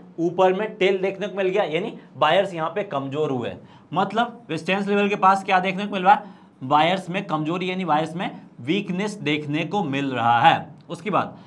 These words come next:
अगला candle फिर भी ऊपर गया और वापस से क्या किया, इस resistance line को break करके ऊपर निकला, लेकिन यहाँ पे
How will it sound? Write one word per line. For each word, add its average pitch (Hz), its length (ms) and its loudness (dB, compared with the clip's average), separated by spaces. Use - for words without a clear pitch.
अगला 226 300 4
candle 214 300 -4
फिर 196 180 -4
भी 214 100 -4
ऊपर 190 280 0
गया 196 200 4
और 175 420 2
वापस 175 400 0
से 214 60 -2
क्या 185 200 0
किया, 196 260 0
इस 226 200 -4
resistance 180 440 0
line 170 180 -2
को 202 120 -2
break 165 260 0
करके 175 240 0
ऊपर 170 260 -2
निकला, 170 220 -2
लेकिन 151 340 -4
यहाँ 156 180 0
पे 208 140 -2